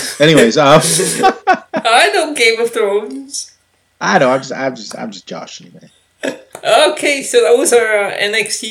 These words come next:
Speaker 2: U K for this week. So,
Speaker 1: You didn't talk anything about Devlin and Wolf. <laughs>
Speaker 2: Wow.
Speaker 1: Did you like the match?
Speaker 2: Uh, it was, it was an okay match. It was, uh, Devlin. Uh, Devlin got destroyed by Wolf.
Speaker 1: I really, um,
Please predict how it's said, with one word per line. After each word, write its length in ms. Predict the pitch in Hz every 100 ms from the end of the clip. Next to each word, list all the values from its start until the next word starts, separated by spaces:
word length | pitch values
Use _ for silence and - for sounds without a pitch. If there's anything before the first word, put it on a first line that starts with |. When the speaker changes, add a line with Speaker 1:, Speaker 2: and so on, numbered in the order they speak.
| 220
Speaker 2:
U 60 |
K 200 | - 233
for 160 | 233 208
this 240 | 190 -
week. 360 | 180 143 - _ _ _ _ _ _
So, 160 | - 226
Speaker 1:
You 80 |
didn't 180 | 294 381
talk 300 | - 320 311
anything 320 | 370 349 370
about 260 | 359 359 339
Devlin 380 | 359 349 370 370
and 140 | 359
Wolf. 520 | 359 466 392 202 - _
<laughs> 1120 | - - _ _ _ _ - - - - - - _ _ _ -
Speaker 2:
Wow. 80 | 135
Speaker 1:
Did 160 | - 160
you 80 | 107
like 280 | 107 139 -
the 80 |
match? 580 | 233 262 381 403 - -
Speaker 2:
Uh, 60 | - - 285 294 285
it 80 | 240
was, 200 | 233 233
it 220 | 233 208
was 140 | 196
an 80 | 190 175
okay 220 | 170 196
match. 240 | 170 185
It 160 | 208 214
was, 160 | 214 208
uh, 180 | 214 202 202
Devlin. 400 | 220 226 208 185
Uh, 380 | 123 190 180 170
Devlin 400 | 185 208 220 180
got 180 | 156 160
destroyed 400 | 147 - 175 170
by 100 | 156
Wolf. 560 | 160 143 147 - - _ _
Speaker 1:
I 180 | 185 220
really, 560 | 269 208 202 196 170 147
um, 480 | 123 120 113 107